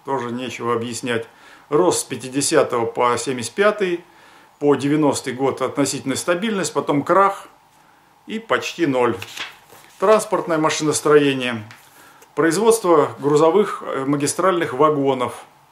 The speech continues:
Ну вот здесь мы можем, можем увидеть, что здесь какой-то, какой-то всплеск произошел, не очень стабильный, начиная с двухтысячного года. В девяностом году-то все равно крах произошел,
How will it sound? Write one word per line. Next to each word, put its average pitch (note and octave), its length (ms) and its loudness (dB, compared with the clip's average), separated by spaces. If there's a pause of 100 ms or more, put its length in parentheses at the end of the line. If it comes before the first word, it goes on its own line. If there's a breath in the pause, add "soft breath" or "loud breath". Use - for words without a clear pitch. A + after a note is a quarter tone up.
(120)
Ну F#3+ 160 -6
вот F3 180 -2
здесь F3+ 300 0
мы D#3 180 0
можем, C#3+ 360 4
можем C#3 360 2
увидеть, C#3+ 380 0
что B2 340 -4
здесь D#3+ 320 0
какой-то, C#3+ 540 0
какой-то C#3 400 -4
всплеск - 560 0
произошел, A2+ 560 -4
не B2 120 -4
очень A#2+ 300 -6
стабильный, C#3+ 680 -6
начиная B2 500 -4 (320 loud breath)
с A2+ 80 -8
двухтысячного C3 720 -4
года. B2 200 -4
В A2+ 80 -4
девяностом D3 460 -2
году-то C3 320 0
все D3+ 160 -4
равно G#3+ 200 2
крах C#3 340 2
произошел, A#2 580 -4